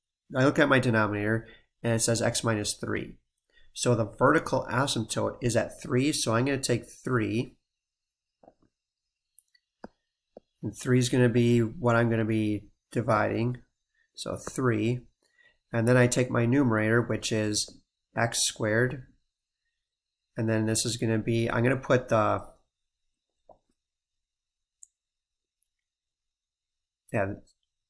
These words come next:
I wanna put the x squared. I have to put the le-, the coefficients. So the coefficients in here.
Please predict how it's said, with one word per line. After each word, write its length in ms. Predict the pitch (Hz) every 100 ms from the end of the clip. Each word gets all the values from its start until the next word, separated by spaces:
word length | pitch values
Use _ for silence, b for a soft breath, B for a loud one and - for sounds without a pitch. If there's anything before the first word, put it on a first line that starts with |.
| _
I 60 | 127
wanna 120 | 123
put 140 | 135
the 60 | 113
x 160 | 110
squared. 280 | - 110 107
I 120 | 107
have 140 | 123 123
to 60 |
put 200 | 131 135
the 100 | 123
le-, 300 | 110 113 -
the 120 | - 110
coefficients. 960 | - 117 104 - 113 - - - - B B -
So 140 | - 110
the 80 |
coefficients 800 | 110 139 127 - 123 - 113 - - _ -
in 160 | 110
here. 400 | 104 104 - -